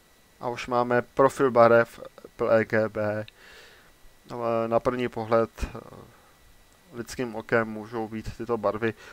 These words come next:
stejné. A poslední info, eh, poslední věc, co vám ukážu, tak jsou vlastnosti obrázku. Můžeme vidět vlastnosti obrázku jako takové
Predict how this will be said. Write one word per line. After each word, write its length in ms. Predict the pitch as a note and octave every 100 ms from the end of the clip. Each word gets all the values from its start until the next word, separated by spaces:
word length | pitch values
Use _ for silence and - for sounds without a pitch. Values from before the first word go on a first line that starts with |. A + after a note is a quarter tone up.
| - -
stejné. 760 | - - G#2 G#2+ A2 G#2 G2+ - - - - - - - - - _ - - - - - - - -
A 800 | B2+ A#2+ A#2 A2+ A2+ A2 A2 A2 - _ _
poslední 560 | C#3+ - F#3 F#3+ F#3 D#3
info, 400 | D#3 - F3 D#3
eh, 220 | D3 C#3
poslední 580 | D3 D3+ - F3 E3 C3
věc, 240 | C3+ D3+
co 80 | E3
vám 240 | D#3 B2
ukážu, 720 | A#2 D#3 D#3 D#3 D#3+ D#3+ D#3+ D#3 - - - -
tak 280 | C3 C3 -
jsou 180 | E3
vlastnosti 560 | C#3+ C#3+ - E3 - D#3
obrázku. 880 | C3 C#3+ D3+ D#3+ - - F3+ E3+ F3 - - - - - -
Můžeme 260 | C3+ B2+
vidět 260 | B2 B2 B2+
vlastnosti 520 | A#2+ A#2+ C#3+ C3+ C#3
obrázku 380 | C3+ C3+ C3 C#3
jako 180 | C3 D3+
takové 640 | C3 - E3 D#3+ D#3